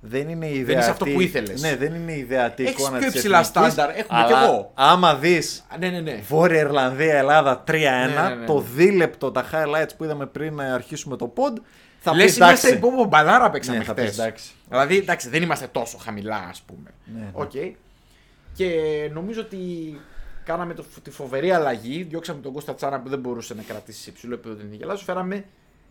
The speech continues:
Speaker 2: Σέρχιο Μαρκαριά.
Speaker 1: Εντάξει, νομίζω αυτές ήταν απλά λύσεις,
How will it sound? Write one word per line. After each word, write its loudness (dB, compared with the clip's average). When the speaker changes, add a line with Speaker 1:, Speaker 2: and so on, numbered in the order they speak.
Speaker 2:
Σέρχιο 0
Μαρκαριά. -2
Speaker 1:
Εντάξει, -16
νομίζω -12
αυτές -12
ήταν -10
απλά -2
λύσεις, -8